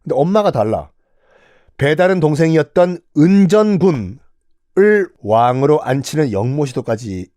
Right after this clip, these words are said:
합니다. 정조 끌어내리고 은전군이라는 왕자를,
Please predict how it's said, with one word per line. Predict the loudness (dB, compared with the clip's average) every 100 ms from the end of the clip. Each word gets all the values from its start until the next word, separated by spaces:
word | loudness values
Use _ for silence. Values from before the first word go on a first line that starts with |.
| _ -12
합니다. | -8 -8 -10 -16 _ _ _ _ _ _ _ _ _ _ _
정조 | -4 -2 0 2
끌어내리고 | 2 0 -2 -4 -4 -6 _ _ _ _ _ _ _ _ 0
은전군이라는 | 0 2 0 0 0 0 0 0
왕자를, | 0 0 0 0 -2